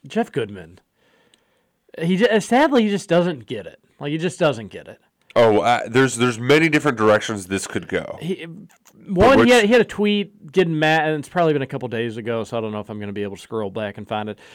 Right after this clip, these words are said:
Speaker 1: He had a tweet, like, complaining that Pete Thamel was getting some sort of interview and not Jeff Borzello, for college basketball, even though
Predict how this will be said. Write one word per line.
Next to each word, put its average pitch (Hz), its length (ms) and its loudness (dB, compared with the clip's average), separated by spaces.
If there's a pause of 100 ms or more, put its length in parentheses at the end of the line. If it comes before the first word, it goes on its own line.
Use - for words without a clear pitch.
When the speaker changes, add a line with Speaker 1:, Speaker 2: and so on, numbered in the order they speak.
(100)
Speaker 1:
He 208 60 4
had 220 100 4
a - 20 -10
tweet, 226 220 0
like, 165 220 2 (120)
complaining 165 760 0 (140)
that 139 420 0 (280)
Pete 165 240 -6
Thamel 147 580 2
was 135 180 -4
getting 139 400 -2
some 143 200 -4
sort 135 260 -2
of 110 80 -8
interview 135 680 -2
and 123 160 -8
not 127 220 -2
Jeff 131 220 -6
Borzello, 127 720 -2 (460)
for 139 100 -4
college 123 360 0
basketball, 117 680 -2
even 127 220 -6
though 120 120 -2